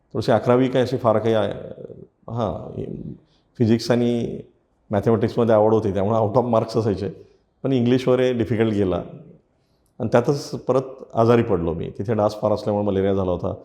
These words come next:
त्या मलेरियाचा ब्रॉन्कायटिस बसला आणि तो बराच त्रास देऊ लागला, म्हणून परत वडिलांनी मला उमरग्याला घेऊन गेले.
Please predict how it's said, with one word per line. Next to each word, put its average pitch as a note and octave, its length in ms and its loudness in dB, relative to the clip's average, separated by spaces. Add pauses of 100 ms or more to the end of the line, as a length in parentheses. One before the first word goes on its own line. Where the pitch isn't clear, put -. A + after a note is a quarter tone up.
(360)
त्या G#2 80 -2
मलेरियाचा G#2 380 2
ब्रॉन्कायटिस F#2+ 560 0
बसला F#2 280 -4
आणि G2+ 260 -6
तो G#2 60 -2
बराच G#2 380 0
त्रास G2 280 0
देऊ F#2 100 -2
लागला, F2 240 -2
म्हणून F#2 180 -4
परत G2 200 -4
वडिलांनी F#2+ 300 0
मला F#2+ 160 0
उमरग्याला F2+ 460 0
घेऊन F2 180 -4
गेले. E2 220 -4